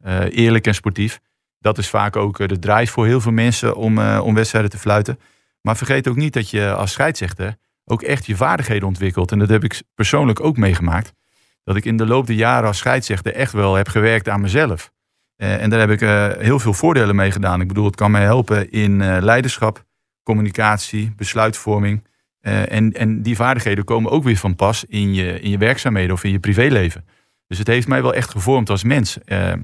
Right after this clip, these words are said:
uiteindelijk, ik ben ook, eh, politieman geweest. En, en daarin merkte ik dat het, het werk als politieman mij vermakkelijkt werd.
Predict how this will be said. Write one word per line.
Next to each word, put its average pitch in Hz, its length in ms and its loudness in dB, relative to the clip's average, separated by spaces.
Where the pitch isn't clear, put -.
uiteindelijk, 98 480 0
ik 87 140 -8
ben 98 180 -2
ook, 95 200 -4
eh, 92 340 -2
politieman 123 400 0
geweest. 107 400 0
En, 98 240 -4
en 101 140 -2
daarin 104 320 2
merkte 110 320 0
ik 95 140 0
dat 101 140 0
het, 95 140 -6
het 92 140 -6
werk 110 260 2
als 104 120 -6
politieman 98 680 0
mij 101 340 0
vermakkelijkt 107 460 -2
werd. 95 320 -2